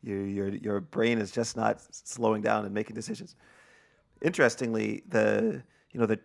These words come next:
I mean, I think we talked about this before, but the, a lot of the treatments around A D H D from a medication point of view,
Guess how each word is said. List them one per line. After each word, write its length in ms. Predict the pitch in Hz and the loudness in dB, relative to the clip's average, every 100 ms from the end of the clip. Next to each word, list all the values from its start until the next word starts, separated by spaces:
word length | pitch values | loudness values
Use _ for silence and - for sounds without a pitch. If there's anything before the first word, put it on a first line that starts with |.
| _ - | _ 2
I 60 | |
mean, 100 | 127 | 4
I 80 | 113 | 4
think 120 | 170 | 2
we 60 | 120 | 0
talked 160 | 107 110 | 0 0
about 80 | 82 | -2
this 100 | 107 | -4
before, 300 | 104 127 135 | 0 4 4
but 120 | 120 | 4
the, 220 | 110 107 - _ - | 4 2 0 _ -12
a 80 | - | 6
lot 80 | 131 | 8
of 80 | 135 | 8
the 60 | |
treatments 440 | 110 - 107 123 - | 4 0 -2 -4 0
around 200 | 117 107 | 0 0
A 100 | - | 0
D 100 | 113 | 0
H 140 | 107 - | -2 -2
D 140 | 117 | -4
from 140 | 110 110 | -2 -2
a 40 | |
medication 460 | 110 113 131 147 120 | -2 -2 -4 -8 -8
point 180 | 113 | -6
of 80 | 107 | -6
view, 260 | 110 - | -6 -10